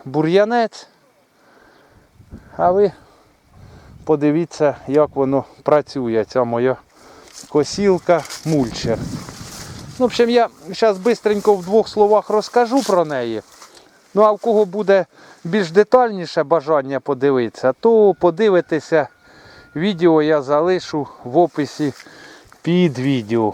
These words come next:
Ось бачите, який я механізатор поставив вверх ногами цей, м,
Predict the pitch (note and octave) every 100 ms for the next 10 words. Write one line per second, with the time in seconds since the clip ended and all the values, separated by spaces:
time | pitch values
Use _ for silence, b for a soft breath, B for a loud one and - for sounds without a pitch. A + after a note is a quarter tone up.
0 | - C#3 A#2 C3 F3+ - C#3+ C#3 C3+ D#3+
1 | D3 C#3+ D3 C3 D3 C#3+ C#3+ F#3 F#3+ D#3
2 | B2 B B B B - C#3+ - F3 D#3+
3 | C3+ D3 C#3+ - C#3 C3 D#3+ D3 C3+ -
4 | A#2+ A2 G2 B B B B B B B
5 | B B B B B B B B - -
6 | B2 A#2+ A#2 A#2